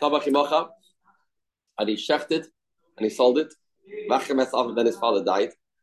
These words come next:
He's gonna have to pay Daled Vehei to his siblings. To the Chiyuv that he held to the father. And all these things we're gonna have next Mishnah, that vice versa. If, mostly he shechted it before the father died,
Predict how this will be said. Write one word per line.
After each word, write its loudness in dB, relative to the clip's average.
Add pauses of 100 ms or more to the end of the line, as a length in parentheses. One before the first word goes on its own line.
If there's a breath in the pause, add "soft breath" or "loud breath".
(420)
He's -14
gonna 6
have 0
to -14
pay 4
Daled -2
Vehei 0 (580)
to -6
his -6
siblings. -4 (2250)
To -8
the -2
Chiyuv 6
that -2
he 0
held 2
to -10
the -12
father. 0 (1200)
And -2
all 4
these -2
things -4
we're -10
gonna -4
have -10
next -10
Mishnah, 0
that -6
vice -2
versa. 0 (760)
If, 4
mostly 0
he -6
shechted -6
it 0
before 0
the 0
father 0
died, 0